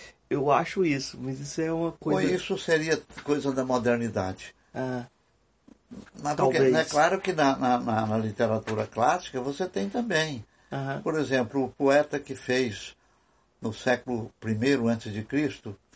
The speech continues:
Speaker 2: que escreveu a batracomiomachia,
Speaker 1: Aham.
Speaker 2: a luta dos, das rãs e do, do sapo.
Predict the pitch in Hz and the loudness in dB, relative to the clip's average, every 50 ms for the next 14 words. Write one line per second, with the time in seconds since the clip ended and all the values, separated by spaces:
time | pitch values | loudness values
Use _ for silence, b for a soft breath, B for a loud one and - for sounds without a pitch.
0 | b b b b b b b b b _ - 135 135 - - - 135 131 127 113 | b b b b b b b b b _ -6 -6 -4 -4 -2 2 2 2 2 4
1 | 123 131 139 143 139 120 117 120 123 139 135 - _ - 123 117 131 135 - _ | 2 2 4 4 2 2 2 2 2 2 0 -4 _ -4 -2 -2 -2 -2 -6 _
2 | - - 135 131 123 117 117 123 127 123 123 131 120 120 120 127 120 110 - - | -6 -2 -2 0 0 -2 -4 -6 -4 -2 0 2 2 2 2 0 -2 -2 -4 -8
3 | - 123 117 107 104 107 101 95 92 - _ _ - 127 131 131 131 123 131 196 | -8 -6 -4 -4 -2 -2 -4 -4 -6 -10 _ _ -10 -8 -6 -6 -6 -8 -8 -6
4 | - 123 123 131 131 147 156 147 - 143 120 127 127 120 110 - - - 120 113 | -2 -2 -2 0 0 -2 -4 -2 -4 -4 -2 -2 -4 -4 -4 -4 -2 0 2 2
5 | 104 - 110 117 139 151 160 160 143 - 147 143 113 - 131 131 127 120 117 117 | 0 -2 -4 -4 -2 -2 -2 -4 -6 -6 -6 -6 -4 -4 -4 -2 -2 -2 -2 -2
6 | 117 110 113 117 110 - - 117 110 - - | -4 -6 -6 -8 -6 -4 -2 -2 -2 -4 -8